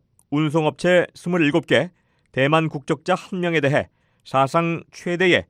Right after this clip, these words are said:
대북 제재를 독자적으로 단행했습니다. 한편 케이비 대변인은 김영철 북한 노동당 중앙위원회 부위원장의 방한 논란과 관련해 북한에 대한 일치된 대응을 하는 데 대해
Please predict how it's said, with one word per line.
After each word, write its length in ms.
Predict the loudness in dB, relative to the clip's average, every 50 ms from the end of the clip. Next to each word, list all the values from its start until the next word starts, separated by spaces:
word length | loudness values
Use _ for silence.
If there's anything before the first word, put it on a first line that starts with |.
| _ _ _
대북 320 | -2 -2 0 -2 -4 -4 -4
제재를 420 | -2 -2 0 2 2 2 2 0 -2 -6
독자적으로 480 | -8 -4 -2 -2 0 0 0 0 -2
단행했습니다. 680 | -2 -4 -4 -6 -6 -8 -10 -10 -10 -6 -4 -4 -4 -4 -8 _ _ _ _ _ _ _ _ _ _ _ _
한편 380 | _ -4 -2 0 0 0 0 -2
케이비 360 | -4 -4 -2 -2 0 0 0 2
대변인은 500 | 2 2 2 2 0 0 0 -2 -4 -6 _ _ _ _ _ _ _ _
김영철 600 | -4 0 0 0 0 0 2 2 2 2 2 -2 -4 _
북한 260 | -8 -4 -4 -2 0
노동당 460 | 0 0 0 0 2 2 0 0 0
중앙위원회 720 | -2 -2 -2 -2 -2 -2 -2 -2 -2 -2 -2 -2 0 -2 -2
부위원장의 720 | -2 -2 -2 0 0 0 0 0 0 0 -2 -2 -4 -6 -10 _ _ _ _
방한 540 | -4 -2 -2 -2 0 -2 -4 -4 -4 -4 -6 -10 -10 -6
논란과 460 | -2 0 2 2 2 2 2 0 0
관련해 360 | 2 2 2 2 0 -2 -6 _ _ _ _ _ _ _ _ _ _ _ _
북한에 320 | -6 -2 0 0 2 2
대한 360 | 2 2 2 0 -2 -4 -4 -2
일치된 480 | -2 -2 -2 -2 -4 -2 -2 -2 0 0
대응을 400 | 2 2 2 2 2 0 0 -2
하는 160 | -2 -2 -2
데 100 | 0 0
대해 300 | 2 2 0 0 -4